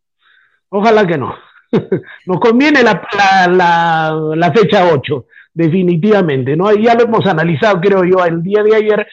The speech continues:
conveniente sería empezar con la fecha ocho.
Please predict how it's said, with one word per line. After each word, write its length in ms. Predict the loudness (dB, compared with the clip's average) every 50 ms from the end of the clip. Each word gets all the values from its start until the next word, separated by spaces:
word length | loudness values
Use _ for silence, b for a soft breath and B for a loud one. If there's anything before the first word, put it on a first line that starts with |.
| B B B B
conveniente 560 | -6 -4 -2 0 0 2 2 2 2 2 2 2
sería 260 | 2 2 2 2 0
empezar 360 | 2 0 0 0 2 0 0
con 140 | 0 0 0
la 100 | 0 0
fecha 300 | 0 -2 -2 -2 -2 -2
ocho. 240 | -4 -4 -8 -14